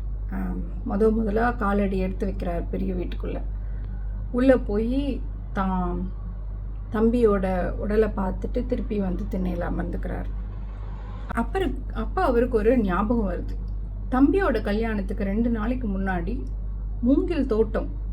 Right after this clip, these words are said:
இவருக்கு அண்ணனுக்கு சொந்தமான மூங்கில் தோட்டத்துல மூங்கில் வெட்டிக்கலான்னு அவங்க தம்பி வந்திருக்காப்ல. ஆ, அந்த ஊர்ல எந்த கல்யாணம், எந்த விசேஷம்னாலும் வேலுப்பிள்ளையோட மூங்கிலை வெட்டிக்க வேலு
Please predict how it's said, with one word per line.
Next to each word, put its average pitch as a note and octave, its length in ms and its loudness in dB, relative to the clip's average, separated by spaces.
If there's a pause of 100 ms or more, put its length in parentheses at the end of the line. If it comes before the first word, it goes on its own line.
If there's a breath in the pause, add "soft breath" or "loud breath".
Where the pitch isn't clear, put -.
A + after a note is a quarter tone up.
(200)
இவருக்கு G3 400 -2
அண்ணனுக்கு G#3+ 440 0
சொந்தமான F#3+ 580 -2
மூங்கில் A3+ 520 2
தோட்டத்துல F#3+ 640 -2 (1120)
மூங்கில் C4+ 400 4
வெட்டிக்கலான்னு G3 880 0 (480 loud breath)
அவங்க G3+ 220 0
தம்பி G#3+ 340 2
வந்திருக்காப்ல. F3+ 680 -2 (640 loud breath)
ஆ, F#3+ 320 -4
அந்த C4+ 340 6
ஊர்ல C#4+ 400 2
எந்த C4 380 2
கல்யாணம், A3 520 2
எந்த A3+ 340 4
விசேஷம்னாலும் G#3 1080 0 (280)
வேலுப்பிள்ளையோட G#3 800 2
மூங்கிலை G#3+ 440 2
வெட்டிக்க G3 460 -2
வேலு F#3 520 -4